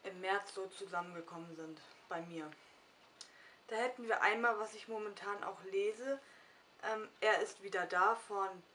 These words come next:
Timur Vermes. Ähm, da geht's ja um Hitler und wie er in unserer Zeit jetzt so klarkommt, also zweitausendelf war das, Sommer zweitausendelf,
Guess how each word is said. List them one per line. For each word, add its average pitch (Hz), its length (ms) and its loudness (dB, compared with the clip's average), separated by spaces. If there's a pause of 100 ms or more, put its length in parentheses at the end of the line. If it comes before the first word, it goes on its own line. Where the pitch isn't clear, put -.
(140)
Timur 220 680 -4
Vermes. 214 560 -2 (1300)
Ähm, 226 140 -2
da 226 120 6
geht's 226 240 0
ja 214 100 0
um 190 100 -6
Hitler 208 480 -2 (840)
und 104 500 -2 (1500)
wie 202 100 -2
er 196 140 8
in - 60 -8
unserer 208 340 -2
Zeit 196 260 -2
jetzt 196 160 -4
so 180 120 -14
klarkommt, 190 680 -2
also 170 300 -6
zweitausendelf 180 720 -10 (2500)
war 165 160 -6
das, 165 260 -10
Sommer 170 280 -6
zweitausendelf, 165 680 -10